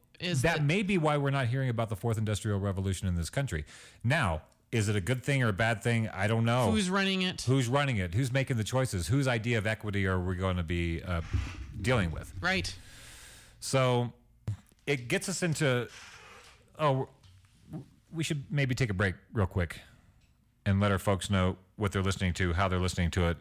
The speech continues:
Speaker 2: and then come back and, and then we're gonna go further in the next hour.
Speaker 1: I'm excited. This is a lot. And I hope you and our dear listeners know that I'm, I'm playing,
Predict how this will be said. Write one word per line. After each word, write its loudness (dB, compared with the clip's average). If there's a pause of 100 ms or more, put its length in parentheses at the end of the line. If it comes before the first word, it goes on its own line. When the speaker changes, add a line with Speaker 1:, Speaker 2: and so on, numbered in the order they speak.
Speaker 2:
and -2
then 2
come 0
back 2
and, 0 (160)
and 2
then 2 (340)
we're -2
gonna 2
go 2
further -2
in -4
the 0
next -4
hour. -6
Speaker 1:
I'm 2
excited. -2 (380)
This -4
is -2
a 0
lot. 2
And 0
I 0
hope -2
you 0
and 0
our 0
dear -2
listeners 0
know 2
that -4
I'm, 2 (360)
I'm 2
playing, 2